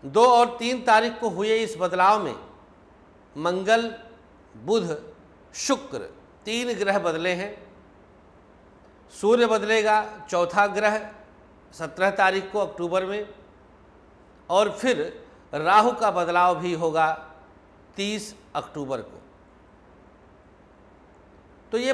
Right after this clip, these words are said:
पांच ग्रह अक्टूबर महीने में बदल करके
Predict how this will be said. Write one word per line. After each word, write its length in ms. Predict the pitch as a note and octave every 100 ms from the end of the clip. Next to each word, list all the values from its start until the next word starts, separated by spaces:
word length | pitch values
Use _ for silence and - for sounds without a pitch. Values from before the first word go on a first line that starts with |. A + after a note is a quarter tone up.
| C4
पांच 440 | - A3 C4 C#4+ B3+ A3+
ग्रह 300 | E3+ A#3+ C4+
अक्टूबर 680 | C4 F#3+ - A3 A3+ B3+ A#3+
महीने 460 | G3 F3+ G#3 A3+
में 260 | A#3 A#3 F#3+
बदल 300 | E3 F3+ A#3
करके 480 | A3+ G#3+ G3 A3+